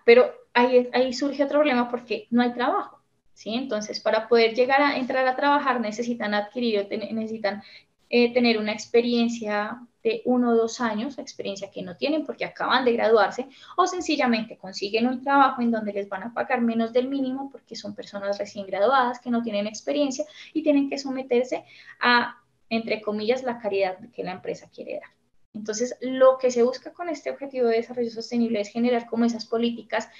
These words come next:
que den acceso al trabajo a todas las personas, a los jóvenes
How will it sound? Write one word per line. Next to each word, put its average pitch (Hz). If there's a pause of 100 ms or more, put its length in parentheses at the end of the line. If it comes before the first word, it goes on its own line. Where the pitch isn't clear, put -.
(240)
que 247
den 240
acceso 247
al 247
trabajo 233 (800)
a 262
todas 226
las 226
personas, 254 (100)
a 214
los 202
jóvenes 196